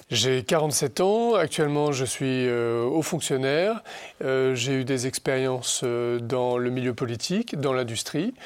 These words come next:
Et je me passionne pour, euh, le Bitcoin depuis, euh, deux mille seize.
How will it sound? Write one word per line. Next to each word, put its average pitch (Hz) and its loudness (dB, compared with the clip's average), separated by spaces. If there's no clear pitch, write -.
Et 143 -2
je 117 0
me 117 -2
passionne 131 -2
pour, 113 -2
euh, 110 0
le 110 -2
Bitcoin 151 0
depuis, 147 -2
euh, 110 -2
deux 120 0
mille 170 0
seize. 107 -2